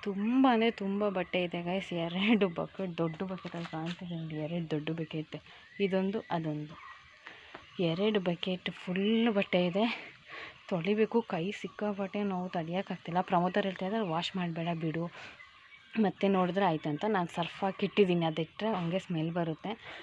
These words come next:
ಹಾಗಾಗಿ ವಾಶ್ ಮಾಡೋಣ ಅಂತ. ಈಗ already ಒಳಗಿನ ಕೆಲಸ almost ಮುಗಿಸಿದ್ದೀನಿ. ಇದೊಂದು ಕಸ, ಇದು ಬಟ್ಟೆ ತೊಳೆದ್ಬಿಟ್ರೆ ಕೆಲಸ ಮುಗಿಯುತ್ತೆ. ಇನ್ನು ಬ್ರೇಕ್‌ಫಾಸ್ಟ್ ಮಾಡಿಕೊಂಡು, ಆ, ಓದ್ಕೊಳಕ್ಕೆ ಕೂತ್ಕೊಳ್ಬೇಕು. ಈಗ ಬೇಗ ಬೇಗ ಸ್ಟಾರ್ಟ್ ಮಾಡೋಣ.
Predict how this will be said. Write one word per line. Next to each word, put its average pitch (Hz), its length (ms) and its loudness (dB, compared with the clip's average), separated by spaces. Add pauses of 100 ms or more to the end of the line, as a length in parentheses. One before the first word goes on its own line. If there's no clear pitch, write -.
(160)
ಹಾಗಾಗಿ 180 360 2
ವಾಶ್ 170 400 0
ಮಾಡೋಣ 170 320 0
ಅಂತ. 160 300 -2 (1040)
ಈಗ 226 80 4
already 196 340 6
ಒಳಗಿನ 190 400 4
ಕೆಲಸ 185 300 -2 (120)
almost 185 380 0
ಮುಗಿಸಿದ್ದೀನಿ. 180 520 0
ಇದೊಂದು 175 280 2
ಕಸ, - 180 -10 (260)
ಇದು 165 200 -2
ಬಟ್ಟೆ 160 420 -2
ತೊಳೆದ್ಬಿಟ್ರೆ 170 760 -2 (920)
ಕೆಲಸ 185 260 0
ಮುಗಿಯುತ್ತೆ. 190 460 2
ಇನ್ನು 196 140 2
ಬ್ರೇಕ್‌ಫಾಸ್ಟ್ 180 420 0
ಮಾಡಿಕೊಂಡು, 190 480 0 (480)
ಆ, 165 240 -2
ಓದ್ಕೊಳಕ್ಕೆ 180 540 2
ಕೂತ್ಕೊಳ್ಬೇಕು. 156 640 -8 (680)
ಈಗ 185 100 -2
ಬೇಗ 175 200 2
ಬೇಗ 180 180 0
ಸ್ಟಾರ್ಟ್ 175 380 -4
ಮಾಡೋಣ. 165 300 0